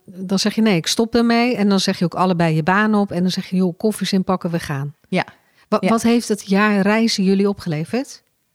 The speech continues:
Speaker 2: Ehm, heel veel, ehm, ervaringen natuurlijk, hè. Eh, de, ook wel zien dat, dat de wereld niet bestaat uit, uit het georganiseerde Nederlandse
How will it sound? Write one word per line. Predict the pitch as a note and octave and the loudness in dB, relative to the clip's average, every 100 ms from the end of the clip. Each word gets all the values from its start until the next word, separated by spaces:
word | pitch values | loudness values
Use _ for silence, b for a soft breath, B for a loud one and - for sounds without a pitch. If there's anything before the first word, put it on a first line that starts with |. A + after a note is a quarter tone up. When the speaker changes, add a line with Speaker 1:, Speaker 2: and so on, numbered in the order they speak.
| _ _ | _ _
Speaker 2:
Ehm, | - A3 A3+ A3+ A3 A3 A3 G#3+ G#3+ G3 | -4 0 2 2 2 2 2 0 0 -2
heel | D3 A3 C4 | 0 2 2
veel, | - A3+ G3 F#3 F3 - | 0 0 0 0 -2 -4
ehm, | F3 E3+ E3 D#3+ D#3+ E3 | -4 -2 -2 -2 -4 -4
ervaringen | F3+ - C#3 E3+ G3+ G3+ A#3 | -2 -2 -2 -2 0 0 0
natuurlijk, | A3 - G#3 A3 A#3 | -2 -2 -2 -2 -2
hè. | G#3 A3 | -2 -2
Eh, | B3 F#3+ F#3 F3+ F3 | -2 -2 -2 -2 -6
de, | F3 F3 | -6 -4
ook | - E3 | -2 0
wel | F#3+ | 0
zien | F3 - G#3 | 2 2 2
dat, | F#3 F3+ - | 2 0 -2
dat | - E3+ - | -4 -4 -4
de | F3 | -4
wereld | E3+ F#3 F3 E3 | 0 0 0 -2
niet | F#3+ F#3 F3 | 0 -2 -2
bestaat | F#3 - F#3 E3+ - | -4 -2 -2 -2 -2
uit, | E3+ E3 - | -4 -4 -6
uit | - D#3 - | -6 -6 -6
het | D#3 | -10
georganiseerde | - - F3+ E3 E3 E3+ F3+ F3 E3 E3 D#3+ | -6 -2 0 0 -2 0 0 0 0 -2 -2
Nederlandse | E3+ E3 E3+ D#3 E3 - E3 D#3 | -2 -2 -2 -4 -4 -4 -4 -4